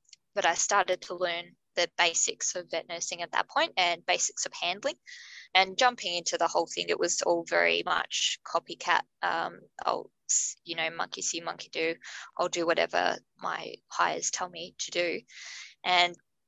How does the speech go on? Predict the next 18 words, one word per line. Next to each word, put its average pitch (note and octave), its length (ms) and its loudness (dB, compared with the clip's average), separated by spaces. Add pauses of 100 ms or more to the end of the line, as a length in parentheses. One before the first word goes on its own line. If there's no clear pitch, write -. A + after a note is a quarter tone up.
(200)
then F#3 140 6
I E3+ 120 6
started D#3+ 420 2
to - 140 -6
get - 220 0
qualified G#3+ 600 0
in G#3+ 120 -2
vet - 180 0
nursing. G3+ 340 0
I F3 80 0
went F3 260 -6
to - 180 -4
school F3+ 500 -4
and E3+ 120 -6
I E3 100 -4
got - 220 -4
my E3 320 -2
qualifications, F3 920 -2